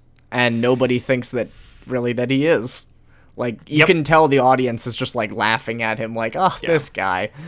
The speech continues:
Speaker 1: this guy." And
Speaker 2: Yeah.
Speaker 1: Bart's is so convinced that, like, "Oh, I'm saying things that are worth saying." Uh, it's just,
Speaker 2: Yeah.
Speaker 1: ugh, it's exhausting.
Speaker 2: Yeah.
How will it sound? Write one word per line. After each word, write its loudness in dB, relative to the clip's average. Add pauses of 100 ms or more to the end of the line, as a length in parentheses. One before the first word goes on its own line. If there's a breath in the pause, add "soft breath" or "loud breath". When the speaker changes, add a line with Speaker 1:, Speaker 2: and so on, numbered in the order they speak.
(300 loud breath)
Speaker 1:
this 0
guy." 0
And 0
Speaker 2:
Yeah. 2
Speaker 1:
Bart's 2
is -2
so 4
convinced -2
that, -4
like, -4
"Oh, 2
I'm -2
saying -2
things -6
that -4
are -2
worth -4
saying." -2 (720 soft breath)
Uh, -8 (140)
it's -8
just, -12 (180)
Speaker 2:
Yeah. -2
Speaker 1:
ugh, -6 (180)
it's -2
exhausting. -2
Speaker 2:
Yeah. 2